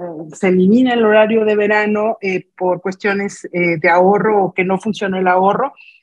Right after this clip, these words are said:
pero dicen, "Aquí para nosotros es un retroceso de tres décadas". Se está poniendo en aprietos a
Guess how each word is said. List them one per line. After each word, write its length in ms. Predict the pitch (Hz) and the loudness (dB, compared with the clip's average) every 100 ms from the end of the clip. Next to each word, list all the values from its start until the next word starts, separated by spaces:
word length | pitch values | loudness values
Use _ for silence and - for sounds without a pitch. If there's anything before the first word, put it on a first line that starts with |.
| _ _ _ _ _ _ _ _ | _ _ _ _ _ _ _ _
pero 260 | - 233 220 | 0 2 2
dicen, 640 | 240 233 - 240 233 240 - | 0 -4 -2 0 0 -4 -4
"Aquí 760 | 196 190 240 240 254 277 - _ | -6 -4 -2 0 0 -2 -8 _
para 220 | 190 185 | -2 0
nosotros 640 | 196 185 226 226 226 233 | -4 -4 -2 -2 -4 -4
es 180 | 220 233 | -4 -2
un 100 | 202 | -2
retroceso 800 | 190 185 185 175 - 208 190 220 | -2 -4 -6 -8 -2 -2 0 0
de 140 | 180 | 0
tres 280 | 170 170 160 | -2 -6 -4
décadas". 480 | 156 - 139 143 - | -6 -6 -8 -8 -6
Se 60 | |
está 260 | 180 196 190 | -2 0 0
poniendo 420 | 226 214 190 185 | 2 4 4 4
en 100 | 180 | 4
aprietos 920 | 160 - 180 196 196 - 220 247 - - | 2 2 4 4 4 0 -2 -2 -4 -6
a 560 | 175 165 165 160 156 | -4 -2 0 0 -2